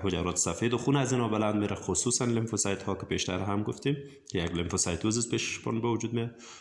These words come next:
و می‌تونه میزان لمفوسایت ها در نزد از این اطفال تا هفتاد فیصد هم افزایش پیدا بکنه. اگرچه، اه، نرسیدن میزان کافی اکسیژن به دماغ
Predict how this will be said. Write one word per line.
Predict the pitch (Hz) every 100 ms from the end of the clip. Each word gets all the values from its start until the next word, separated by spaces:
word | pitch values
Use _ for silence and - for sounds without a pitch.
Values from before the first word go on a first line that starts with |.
| -
و | 110
می‌تونه | 120 156 165
میزان | 143 117 104 151 202 185
لمفوسایت | 170 156 143 139 131
ها | 131
در | 123 110
نزد | 107 113 110
از | 104
این | 104
اطفال | 104 - 110 104 - - - -
تا | 101 95
هفتاد | - 110 113
فیصد | 117 - 113
هم | 110 113 117
افزایش | 90 85 82 -
پیدا | 85 85
بکنه. | 82 - 92 - - _ - - - - _ _ _ - - - -
اگرچه، | 143 147 226 233 - 185 180 - - - - 185
اه، | 127 117 113
نرسیدن | 117 120 123 120 139 151 202
میزان | 170 143 127 147 143
کافی | 139 107 - 160
اکسیژن | 127 98 - 113 120 110 92
به | 90
دماغ | 90 101 101 120 110 117